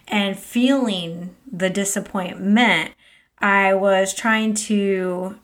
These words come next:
do what I can't stand and just, like, positivity, <laughs> like, rapid fire. And that's not all bad because there was a lot of truth there. But I had to just, like,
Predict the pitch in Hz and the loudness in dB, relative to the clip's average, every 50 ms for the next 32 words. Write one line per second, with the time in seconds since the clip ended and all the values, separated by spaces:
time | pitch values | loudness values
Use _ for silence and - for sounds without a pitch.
0 | - 202 - - 220 240 220 208 196 165 - 196 185 170 - - 240 226 196 - | -12 -10 -6 -2 0 2 4 4 4 2 0 -4 -6 -8 -6 -4 -4 -2 -2 -4
1 | - - - - - 370 370 330 269 214 190 - 202 196 185 - 202 208 208 - | -6 -8 -10 -8 -6 -4 0 0 0 0 0 -2 -4 -6 -4 -4 -6 -6 -6 -6
2 | - 202 190 190 185 185 - - - 196 196 196 202 196 190 - - 220 - 175 | -4 -4 -4 -2 -4 -8 -10 -6 -2 -2 0 0 -2 -4 -6 -6 -6 -6 -6 -6
3 | 175 - - - 190 - - - - - - 330 - - - 415 403 403 - 392 | -8 -8 -8 -8 -10 -12 -14 -18 -20 -6 -2 -2 -2 0 -2 -4 -4 -2 -2 0
4 | 320 254 233 226 214 208 202 196 196 196 190 180 - - 175 170 180 - - - | 0 0 0 0 0 0 2 2 2 0 -4 -8 -4 -2 -2 0 0 -2 -4 -6
5 | 208 - - - - - - _ _ _ _ - - 262 254 254 254 254 254 254 | -8 -12 -16 -20 -20 -20 -20 _ _ _ _ -8 -6 -4 -2 0 2 2 4 4
6 | 247 247 240 233 - - 254 247 240 254 262 262 - 370 359 269 - - 202 190 | 4 2 0 -4 -8 -8 -6 -2 -2 -2 -2 -2 -2 -2 -2 -2 -2 -2 -2 0
7 | 190 202 214 226 220 190 214 208 202 202 214 220 208 196 202 196 - 226 208 190 | 0 2 0 0 0 0 0 0 2 2 0 0 -2 -4 -6 -6 -4 -4 -4 -4
8 | 180 208 214 202 196 190 190 190 180 180 180 185 180 - - - - - 277 247 | -4 -4 -2 -2 -2 -2 -2 -4 -4 -4 -4 -4 -8 -8 -8 -8 -6 -4 -4 -4
9 | 226 214 - - 196 175 185 175 - - - - - _ _ _ _ 233 233 247 | -4 -4 -8 -10 -6 -4 -2 -2 -2 -4 -8 -12 -16 _ _ _ _ 0 0 0
10 | 247 254 294 302 302 302 - 285 226 226 214 208 214 180 165 156 - _ _ _ | 0 0 0 0 0 -2 -2 -4 -4 -4 -4 -4 -4 -4 -6 -10 -12 _ _ _
11 | _ - 208 202 202 196 - - | _ -4 -4 -2 -4 -4 -8 -12